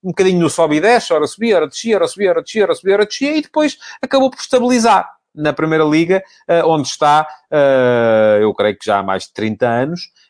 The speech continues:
ehm, tendo inclusive conseguido chegar a jogar, eh, uma final da Taça de Portugal,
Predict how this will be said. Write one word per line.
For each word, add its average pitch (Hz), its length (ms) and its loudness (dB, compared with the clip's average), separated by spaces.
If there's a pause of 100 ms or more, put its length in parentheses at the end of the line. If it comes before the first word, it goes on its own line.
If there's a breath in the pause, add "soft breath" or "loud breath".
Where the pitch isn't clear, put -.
(100)
ehm, 135 640 0
tendo 143 200 -2
inclusive 131 420 -2
conseguido 123 420 -6
chegar 117 260 0
a 117 40 0
jogar, 110 440 0
eh, 113 360 0
uma 104 160 -2
final 104 260 -4
da 87 60 -8
Taça 98 240 -8
de - 60 -20
Portugal, 143 460 0